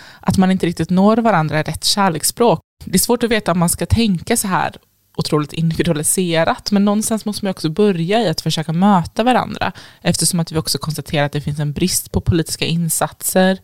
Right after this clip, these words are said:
och att alla ju faktiskt är en del i att isolera män, även kvinnor, och att vi typ inte orkar förstå oss själva <laughs> eller varandra. Och det är just det som är den här sorgen.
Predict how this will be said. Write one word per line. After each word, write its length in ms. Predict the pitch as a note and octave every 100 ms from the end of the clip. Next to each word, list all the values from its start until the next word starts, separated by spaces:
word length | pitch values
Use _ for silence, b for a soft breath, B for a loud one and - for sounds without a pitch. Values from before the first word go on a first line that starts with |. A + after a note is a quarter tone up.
| B
och 180 | - F3+
att 100 | E3+
alla 260 | - F#3 D#3
ju 80 | D#3
faktiskt 320 | D3+ D3+ D3+ -
är 260 | E3+ A3
en 160 | B3 A3+
del 260 | C#3+ -
i 20 | C#3+
att 100 | -
isolera 500 | D#3 D#3+ D#3 E3 A3+
män, 200 | - -
även 200 | E3 D3
kvinnor, 600 | - G3 F3 F#3 C#4+ - -
och 220 | F3 -
att 200 | F3+ -
vi 200 | E3+ E3
typ 200 | D3+ E3
inte 160 | E3+ -
orkar 480 | - E3 - - -
förstå 500 | C#3 D#3 - - C#3+ -
oss 220 | - -
själva 440 | F#3 D3+ C#3 E3 E3+ -
<laughs> 100 | -
eller 280 | A#3 G3
varandra. 640 | D#3 E3 D#3+ D3 C#3+ E3+ C#4
Och 180 | - F#3
det 80 | F3
är 140 | E3+
just 280 | D#3+ D3+ -
det 100 | D3
som 180 | - C3
är 160 | -
den 120 | C#3 C#3+
här 260 | C#3+ - - _
sorgen. 720 | - - D3+ D3+ G3 F#3 G#3